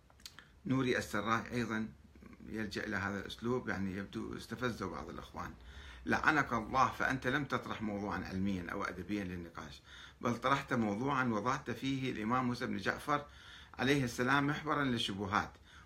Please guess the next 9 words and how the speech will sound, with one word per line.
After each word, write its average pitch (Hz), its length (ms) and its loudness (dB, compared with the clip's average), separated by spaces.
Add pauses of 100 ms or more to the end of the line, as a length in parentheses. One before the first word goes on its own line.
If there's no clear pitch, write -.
(100)
وجعلت 113 440 6
الزنادقة 123 580 4
والمتخلفين 123 920 0 (460)
الذين 123 380 6
يدعون 123 360 2
التثقف 117 580 -2
أن 107 140 2
يتطاولوا 107 600 2
عليه، 101 320 0